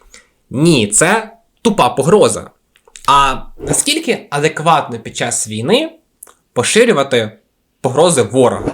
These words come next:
Раніше люди запарювалися, вигадували листівки, друкували їх, завантажували в літак, ризикували, скидаючи над противником.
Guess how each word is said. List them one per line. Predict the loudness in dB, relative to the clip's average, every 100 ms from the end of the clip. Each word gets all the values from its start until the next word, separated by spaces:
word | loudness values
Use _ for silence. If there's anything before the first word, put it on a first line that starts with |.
| -10 _ _ -8
Раніше | -2 0 0 0
люди | 0
запарювалися, | -2 -4 0 0 -2 -10 -10 -12 -12 -16 -10
вигадували | -4 2 2 2 0 0
листівки, | 2 -2 -2 -4 -4 -4 -2 -2
друкували | -2 -4 -2 -2 2 2 4 2
їх, | -2 -2
завантажували | 0 0 0 2 2 2 0 0
в | 0
літак, | 0 -2 0 2 2 0 -6 -20 -20 _
ризикували, | -4 -2 -2 -6 0 2 2 -2
скидаючи | -2 -2 -2 -2 -2 -4
над | -6
противником. | -4 2 2 4 0 2 0 0